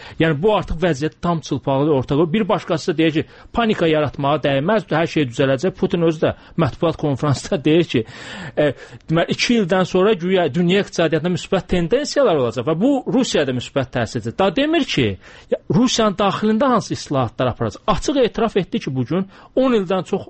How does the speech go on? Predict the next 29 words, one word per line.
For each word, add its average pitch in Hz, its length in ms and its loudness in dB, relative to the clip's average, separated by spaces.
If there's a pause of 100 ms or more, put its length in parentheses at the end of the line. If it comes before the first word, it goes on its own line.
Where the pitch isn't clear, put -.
(120)
on 202 220 4
ildən 151 240 0
çox 151 240 -6
Medvedevlə 143 560 2
bir 127 240 2
yerdə 131 240 2
artıq 131 240 -2
on 151 180 2
beş 160 200 -2
ilə 143 180 2
gəlir 107 220 -2
bunların 113 400 0
hakimiyyəti. 127 340 0 (260)
İqtisadiyyatı 185 680 0
şaxələndirə 147 600 0
bilmədilər. 123 520 -2 (400)
Və 175 160 2
jurnalistlər 180 680 0
də - 20 -4
suallarında 156 560 0
açıq 170 220 -6
deyirdi. 117 260 0
Kremlə 170 400 2
yaxın 170 240 -2
jurnalistlər 160 520 0
də - 20 2
sual 147 320 0
verirlər 160 300 2
ki, 117 100 -10